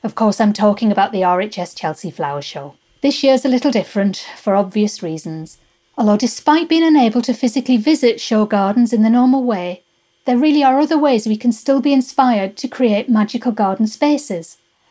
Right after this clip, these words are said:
So we're taking the show online, hosting a virtual edition that'll showcase the best of the event, including top advice from leading garden designers, exclusive tours into celebrities' gardens,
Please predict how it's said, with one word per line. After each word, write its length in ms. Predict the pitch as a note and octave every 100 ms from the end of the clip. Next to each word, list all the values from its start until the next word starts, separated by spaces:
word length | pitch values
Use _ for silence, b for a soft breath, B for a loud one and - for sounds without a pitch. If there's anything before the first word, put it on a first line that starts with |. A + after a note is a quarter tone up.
| _
So 240 | - D#4+
we're 120 | D#4 D#4+
taking 500 | - E4+ E4+ G#3+ G#3
the 60 |
show 280 | A#3 - A3
online, 680 | B3 C4+ D4 D#4 A#3+ F3+ D#3+ _ -
hosting 440 | A#3+ A#3+ - B3
a 60 | G3+
virtual 480 | G#3+ C#4+ - E4+
edition 520 | E4 C#4 B3 - B3 -
that'll 160 | - C4+
showcase 540 | - D4 D4+ D4 D#4
the 140 | - D4
best 500 | - C#4+ D#3 - -
of 80 | G3
the 140 | A3+
event, 540 | A3 A3+ G3 A3+ - - -
including 440 | G#3+ G#3+ G3+ G3
top 300 | G3+ B3+ C4
advice 440 | D4+ B3 A#3+ C4 -
from 180 | G3
leading 360 | F#3+ A3+ B3 C4
garden 280 | C4+ C4+ C#4+
designers, 680 | B3+ A#3+ A3 A3 A3 G#3+ -
exclusive 680 | C4+ - - E4 D#4 D4+ -
tours 400 | - E4+ D4 G#3+
into 200 | F#3+ -
celebrities' 720 | - A3+ B3+ C4 B3+ C#4 C4+
gardens, 640 | B3+ B3 A#3+ G3 F3+ E3+